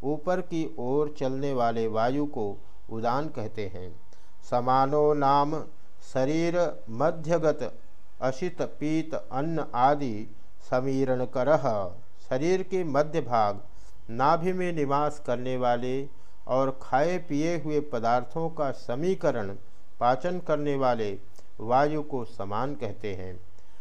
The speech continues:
समीकरणम तो परिपाक करणम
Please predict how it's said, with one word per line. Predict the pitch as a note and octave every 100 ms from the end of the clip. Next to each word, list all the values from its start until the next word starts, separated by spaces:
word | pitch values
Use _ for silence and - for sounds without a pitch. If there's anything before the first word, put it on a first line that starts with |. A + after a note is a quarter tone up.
| - - -
समीकरणम | C3 C3 D#3 E3 E3 D3+ C3+ C#3 D#3 E3
तो | E3 D#3+ D#3+ D#3
परिपाक | C3 B2 A#2+ B2+ C3+ C#3+ C#3+
करणम | D3+ - A#2 A#2 B2 C#3 D3 D3